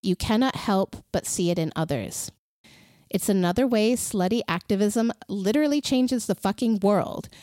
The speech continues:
how you change the world, by becoming an uncommonly good lover. Most people are not used to being looked at as whole, not in the realm of dating and especially not in the realm of casual sex.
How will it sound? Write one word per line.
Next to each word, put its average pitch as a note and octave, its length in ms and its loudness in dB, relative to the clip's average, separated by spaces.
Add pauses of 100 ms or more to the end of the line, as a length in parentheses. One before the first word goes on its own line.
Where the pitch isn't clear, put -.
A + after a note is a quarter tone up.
(260)
how G3+ 100 0
you G#3 220 4
change E3+ 380 0
the E3+ 80 -4
world, - 560 -10 (280)
by F3 140 2
becoming F#3 460 0
an F3+ 80 2
uncommonly F3 580 2
good D#3+ 220 -2
lover. D#3+ 440 -4 (2000)
Most G#3 500 2
people C#4+ 540 0 (300)
are G#3 140 2
not G3+ 280 0
used G3+ 340 -4
to B3+ 60 0
being F#3 300 2
looked G3+ 240 -2
at F3 180 0
as F3+ 180 0
whole, G#3 600 0 (540)
not G#3+ 260 2
in D4+ 120 4
the B3 80 4
realm G#3 280 2
of F#3 140 -2
dating F3+ 400 2
and F3 100 2
especially G#3+ 880 0
not E3+ 220 0
in F3 60 0
the E3 100 0
realm E3 220 2
of D3+ 120 -2
casual D#3+ 420 -2
sex. - 460 -8